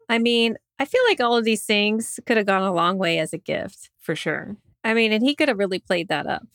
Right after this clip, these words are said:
Speaker 1: His
Speaker 2: Mm-hmm.
Speaker 1: special card.
Speaker 2: He
Speaker 1: that
Speaker 2: could have been like, "This is priceless."
Speaker 1: Yes. So I'm
Speaker 2: Special.
Speaker 1: just saying some R G S swag
Speaker 2: That
Speaker 1: as a
Speaker 2: is
Speaker 1: gift.
Speaker 2: the best gift. Some R G S swag.
Speaker 1: Yes.
Speaker 2: That's great.
Speaker 1: That's what I'm going with. You wear it on your body.
Speaker 2: Mm-hmm.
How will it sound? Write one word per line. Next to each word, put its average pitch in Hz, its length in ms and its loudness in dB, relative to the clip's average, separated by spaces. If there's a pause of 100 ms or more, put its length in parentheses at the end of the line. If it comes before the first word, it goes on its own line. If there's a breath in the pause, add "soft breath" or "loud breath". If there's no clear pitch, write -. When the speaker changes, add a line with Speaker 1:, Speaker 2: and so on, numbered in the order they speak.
(140)
Speaker 1:
His 233 220 0
Speaker 2:
Mm-hmm. 175 80 -4
Speaker 1:
special 196 380 0
card. 185 460 0 (420)
Speaker 2:
He 196 80 -4
Speaker 1:
that 208 80 2
Speaker 2:
could 180 60 4
have 165 60 -2
been 170 120 -2
like, 156 200 -2
"This 170 160 -2
is 180 100 -4
priceless." 214 680 -2 (140)
Speaker 1:
Yes. 196 480 -4 (400)
So - 140 -4
I'm 277 160 4
Speaker 2:
Special. 403 120 2
Speaker 1:
just 202 120 -2
saying 277 300 2
some 226 280 -2
R 208 160 2
G 196 200 0
S 180 140 -2
swag 160 520 -2 (300)
Speaker 2:
That 240 140 4
Speaker 1:
as 247 60 4
a - 40 4
Speaker 2:
is 208 60 2
Speaker 1:
gift. 160 280 0
Speaker 2:
the 226 100 4
best 190 300 2
gift. 175 260 -2 (240)
Some 202 300 0
R 175 160 2
G 185 160 0
S 190 160 0
swag. 170 420 -2 (200)
Speaker 1:
Yes. 180 380 0
Speaker 2:
That's 180 160 -2
great. 170 320 -2 (200)
Speaker 1:
That's 214 200 0
what 240 100 0
I'm 220 100 0
going 175 280 0
with. 175 260 0 (520 soft breath)
You 208 180 0
wear 208 380 2
it 240 120 0
on 214 200 0
your 190 120 -2
body. 165 600 -2
Speaker 2:
Mm-hmm. 185 360 0